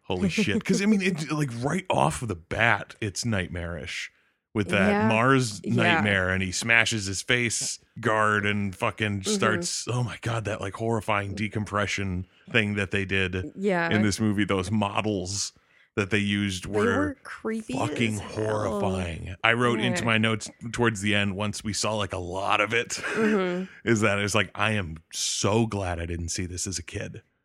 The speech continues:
Speaker 2: Yeah.
Speaker 1: 'Cause they would have given me fucking nightmares.
Speaker 2: Yeah, that would have been terrifying.
Speaker 1: Oh my God. I, I, and, and, and, uh, Klaatu. Klaatu
Speaker 2: That
Speaker 1: was a fucking nightmare. As soon as that happened, I was like, "Please don't. Please don't be what you're gonna be."
Speaker 2: Yeah.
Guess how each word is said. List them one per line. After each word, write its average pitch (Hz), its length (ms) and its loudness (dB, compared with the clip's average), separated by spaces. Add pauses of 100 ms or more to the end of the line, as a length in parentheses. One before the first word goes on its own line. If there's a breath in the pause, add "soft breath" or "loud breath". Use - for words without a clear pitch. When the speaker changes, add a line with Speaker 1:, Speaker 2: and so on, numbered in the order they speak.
(140)
Speaker 2:
Yeah. 160 340 -4
Speaker 1:
'Cause 98 220 0
they 107 80 4
would 101 100 2
have 95 80 -4
given 90 200 -6
me 82 80 -10
fucking 87 320 -6
nightmares. 92 580 -6
Speaker 2:
Yeah, 165 180 0
that 156 160 -2
would 147 120 -6
have 147 60 -10
been 147 140 -6
terrifying. 151 500 -8
Speaker 1:
Oh 113 200 2
my 131 160 -6
God. 98 360 -6
I, 104 140 -4
I, 113 240 -4
and, 127 220 -8
and, 120 360 -2
and, 87 380 -6 (220)
uh, 90 300 -4 (140)
Klaatu. 147 800 4 (260)
Klaatu 120 280 6
Speaker 2:
That 180 240 8
Speaker 1:
was 147 100 4
a 143 60 2
fucking 151 380 0
nightmare. 151 460 2
As 139 160 2
soon 165 180 2
as 147 100 4
that 139 120 4
happened, 123 260 4
I - 20 4
was 123 100 0
like, 120 100 -2
"Please 127 280 -4
don't. 98 380 -4
Please 135 240 -2
don't 107 240 0
be 98 180 0
what 95 240 -4 (100)
you're 95 140 -6
gonna 98 200 -4
be." 92 440 -6
Speaker 2:
Yeah. 180 420 -2